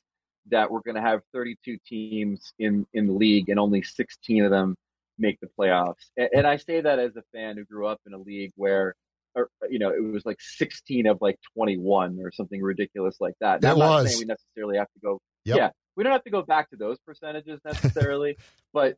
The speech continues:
Speaker 1: but the idea that we can't have some play-in series between the eight through the ten seeds, uh, that will, you know, give the top seeds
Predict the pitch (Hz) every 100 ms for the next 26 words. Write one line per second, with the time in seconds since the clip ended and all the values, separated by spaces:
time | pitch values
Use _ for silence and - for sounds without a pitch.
0 | - 151 170 175 180 180 214 190 156 139
1 | 147 _ 151 147 - - 131 127 117 104
2 | 101 _ _ _ _ - 123 113 - 131
3 | 123 123 117 110 - 123 117 117 104 98
4 | 98 104 - 120 110 107 104 101 110 -
5 | 120 120 _ - 117 104 98 - 117 110
6 | 104 - 117 113 98 90 87 _ _ _
7 | _ 113 107 104 101 113 117 113 107 104
8 | 101 - - 120 104 98 98 _ _ _
9 | _ - 127 147 151 147 - 143 123 -
10 | 131 123